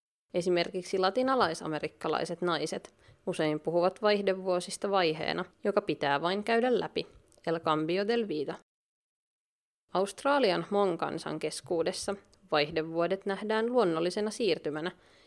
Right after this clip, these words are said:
hedelmällisestä iästä hedelmättömään ikään.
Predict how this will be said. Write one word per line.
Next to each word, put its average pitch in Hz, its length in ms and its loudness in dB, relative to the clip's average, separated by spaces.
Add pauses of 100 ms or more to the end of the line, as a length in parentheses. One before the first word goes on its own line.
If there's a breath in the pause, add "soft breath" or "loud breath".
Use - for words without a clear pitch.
(140 soft breath)
hedelmällisestä 156 800 0
iästä 202 480 2 (220)
hedelmättömään 170 880 0
ikään. - 460 -10